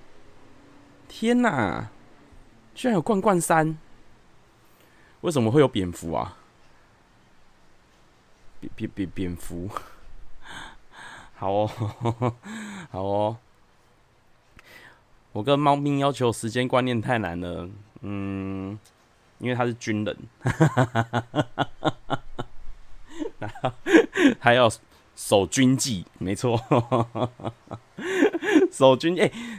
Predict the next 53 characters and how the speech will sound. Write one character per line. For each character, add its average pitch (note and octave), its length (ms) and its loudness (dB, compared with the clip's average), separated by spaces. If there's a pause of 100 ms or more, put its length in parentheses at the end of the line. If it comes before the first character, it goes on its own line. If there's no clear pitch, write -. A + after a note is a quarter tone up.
讲 D3 160 8
到 G3 80 10
守 C3+ 180 6
军 D#3 200 2
纪， C#3+ 160 0
刚 D#3 160 4
刚 F3+ 100 6
马 A#2 240 4
克 D#3 160 6
有 B2 100 6
说 B2+ 180 0
高 C3+ 200 4
装 C3 240 4
检， G2+ 160 -2
有 F#2 120 0
人 G2 100 0
记 B2+ 140 0
得 G#2+ 100 6
这 G#2 80 0
个 A2+ 40 2
东 G2+ 160 0
西 F#2+ 160 -4
吗？ F#2 200 -2
是 C#3 100 -4
不 G#3+ 60 0
是 G#3+ 60 -2
只 G3 60 0
有 D3+ 80 6
男 A2 180 4
生 C#3+ 100 2
才 A#2+ 80 4
知 G#2+ 80 2
道 B2+ 60 4
什 G2+ 100 -2
么 F#2 60 0
是 F#2+ 40 -4
高 F#2+ 160 4
装 F#2+ 220 -2
检 - 240 -4
啊？ - 120 -10 (2250)
就 B2 100 -6
是 B2 160 -2
当 A#2+ 220 2
兵， A#2 220 -2
有 A2 100 0
当 D#3 180 4
过 E3 120 2
兵 B2+ 160 0
的 A#2 100 -2
男 F#2 160 -6
生 G#2+ 140 -6
应 A2 100 -4
该， A2 100 -4